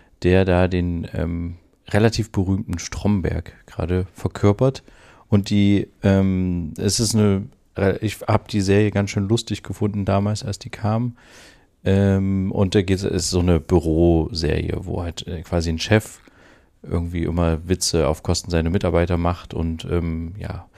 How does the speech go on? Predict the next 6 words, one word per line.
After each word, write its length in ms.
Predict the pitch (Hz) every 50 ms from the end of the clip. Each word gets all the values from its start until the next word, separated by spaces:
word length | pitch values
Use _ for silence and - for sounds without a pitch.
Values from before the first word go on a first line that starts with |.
| - - - _ _
egal, 320 | 95 92 101 104 120 120
auf 160 | 107 95 -
jeden 140 | 117 120 117
Fall, 360 | - - 107 104 107 104 - - - - - - - - - -
diese 360 | - 98 107 110 107 110 107
Figur 680 | 101 - - 107 101 - 110 107 107 107 107 107 104